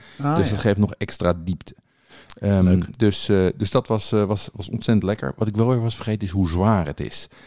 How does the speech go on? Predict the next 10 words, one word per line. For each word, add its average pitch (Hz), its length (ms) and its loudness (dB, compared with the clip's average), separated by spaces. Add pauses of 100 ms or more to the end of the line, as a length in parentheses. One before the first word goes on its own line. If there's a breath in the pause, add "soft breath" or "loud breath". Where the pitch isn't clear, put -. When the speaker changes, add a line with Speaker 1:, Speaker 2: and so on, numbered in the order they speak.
(160 loud breath)
Speaker 2:
Dat 87 160 -8
weet 107 160 4
je 107 120 0
ook 113 100 2
nog 101 120 0
wel 98 120 4
van 92 220 0
bezoeken 85 340 -2
aan - 100 -6
Pendergast. 113 720 2